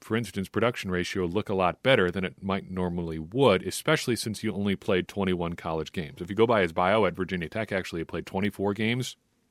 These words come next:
had three games that did not show up on, on College Football Reference.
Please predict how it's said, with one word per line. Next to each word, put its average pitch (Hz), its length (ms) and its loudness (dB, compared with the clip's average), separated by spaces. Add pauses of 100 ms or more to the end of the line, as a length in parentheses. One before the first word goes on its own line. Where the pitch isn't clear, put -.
(520)
had 107 160 4
three 120 180 2
games 104 360 2 (400)
that 98 120 4
did 98 140 0
not 98 220 4
show 101 240 2
up 104 160 2
on, 90 300 -2
on 80 380 -8
College 101 280 2
Football 90 320 0
Reference. 113 520 2